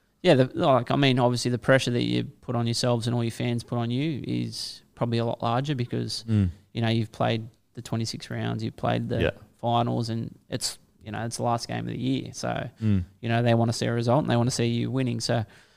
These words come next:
Speaker 1: yeah, I mean, there's a lot, lot of pressure on, on the grand final, but, mate, physically, like, the Origin games, they're insane.
Speaker 2: Mm.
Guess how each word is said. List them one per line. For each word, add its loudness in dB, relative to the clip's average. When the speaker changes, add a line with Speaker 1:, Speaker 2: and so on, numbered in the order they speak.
Speaker 1:
yeah, 6
I -2
mean, 4
there's 4
a 6
lot, 4
lot 6
of -2
pressure 2
on, 0
on 0
the 2
grand 2
final, 2
but, -2
mate, -10
physically, 2
like, -4
the -4
Origin 2
games, -4
they're 0
insane. 2
Speaker 2:
Mm. -2